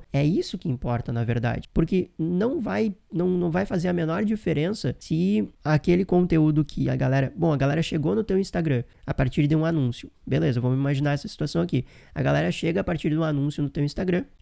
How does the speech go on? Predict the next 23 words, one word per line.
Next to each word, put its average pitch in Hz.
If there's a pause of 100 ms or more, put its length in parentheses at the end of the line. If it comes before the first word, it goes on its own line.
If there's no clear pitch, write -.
e 180
tem 165
lá 156
nove 151
conteúdos, 170 (100)
mas 175
são 180
nove 170
conteúdos 160 (180)
que 180
a 190
pessoa 190
percebe, 170
"Cara, 170
isso -
daqui 147
é 143
pra 165
mim." 185 (400)
Rolou 160
uma 208
identificação 175
ali. 117